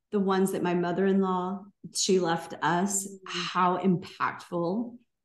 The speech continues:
Speaker 1: um, just to have those. It's been something on my heart to do, to just really, even if it was one specific love letter, you know, on their birthday for their, for their
Speaker 2: Yeah.
Speaker 1: year, you know, for their life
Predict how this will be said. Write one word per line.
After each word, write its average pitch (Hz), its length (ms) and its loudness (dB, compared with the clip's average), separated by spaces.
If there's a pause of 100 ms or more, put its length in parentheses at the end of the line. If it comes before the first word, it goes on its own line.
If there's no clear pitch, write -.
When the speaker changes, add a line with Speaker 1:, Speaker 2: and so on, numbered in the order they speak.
(220)
Speaker 1:
um, 180 240 2
just 196 200 -2
to 226 60 2
have 175 480 -2
those. 196 420 4 (120)
It's 208 180 0
been 277 260 6
something 247 540 2
on 196 280 0
my 170 220 0 (160)
heart 175 340 -6
to 170 220 0
do, 180 680 4 (760)
to 185 240 2
just 208 240 0
really, 226 560 6
even 311 160 4
if 285 100 -2
it 247 80 2
was 208 420 0
one 208 560 2
specific 208 800 -4 (680)
love 185 280 2
letter, 165 520 2
you 170 100 2
know, 160 100 2
on 254 260 4
their 233 120 6
birthday 170 880 -2
for 190 120 0
their, 165 440 0
for 196 100 0
their 175 480 0
Speaker 2:
Yeah. 185 60 0
Speaker 1:
year, 185 500 4
you 180 100 2
know, 165 260 -2
for 180 80 -4
their 170 140 0
life 165 360 2